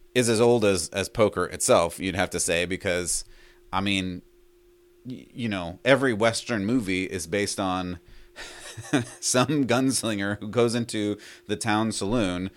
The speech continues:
and then cheats in poker and gets run out on a rail and blah, blah, blah, whatever. I mean, that's just, that's just the way <laughs> this works,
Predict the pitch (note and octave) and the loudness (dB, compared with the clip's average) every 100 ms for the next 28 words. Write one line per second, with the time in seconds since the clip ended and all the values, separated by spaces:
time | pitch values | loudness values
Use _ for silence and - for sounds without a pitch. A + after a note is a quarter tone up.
0 | - - A2+ G#2+ G2+ A#2 G2+ G#2 A2 G#2+ | -8 -2 0 0 -2 -4 0 0 2 2
1 | F#2 F#2+ F#2+ F#2 F#2 E2+ G2 F#2+ F#2+ F2+ | 2 2 2 0 -4 -2 -2 0 0 0
2 | E2+ F2+ E2+ F2+ F2+ E2+ F2 E2 D#2+ D2+ | 0 0 2 0 -2 -4 -4 -4 -4 -4
3 | D2 F2 C2 B1+ E2+ F#2+ - F2+ E2 - | -2 -2 -2 -8 -6 -6 -4 -4 -4 -6
4 | - G2+ D#2 F#2 A2 - F#2 F#2+ - A2 | -4 -4 -2 0 0 0 -2 0 -2 -6
5 | G#2 G#2+ A2 F2+ | -6 0 0 0